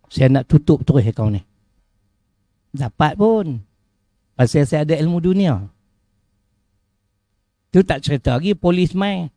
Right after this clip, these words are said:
serbu ceramah saya. Polis pun balik awal. Sebab saya reti undang-undang, undang-undang dunia, Perlembagaan Persekutuan. Kalau saya boleh Quran, hadis, boleh ke depa?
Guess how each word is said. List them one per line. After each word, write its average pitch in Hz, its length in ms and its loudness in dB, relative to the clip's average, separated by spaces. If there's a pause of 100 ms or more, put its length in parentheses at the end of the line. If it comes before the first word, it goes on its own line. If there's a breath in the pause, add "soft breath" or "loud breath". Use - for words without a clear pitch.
(120)
serbu 165 560 2
ceramah 156 400 -2
saya. 175 400 -6 (880)
Polis 120 400 2
pun 156 160 4
balik 165 240 2
awal. 185 320 -2 (1120)
Sebab 123 240 2
saya 135 240 2
reti 143 320 0
undang-undang, 156 640 2 (160)
undang-undang 131 480 2
dunia, 160 400 2 (320)
Perlembagaan 123 480 0
Persekutuan. 180 480 -4 (880)
Kalau 165 160 6
saya 170 160 4
boleh 170 240 4
Quran, 156 480 2
hadis, 147 400 2
boleh 202 160 2
ke 202 160 2
depa? 185 320 -2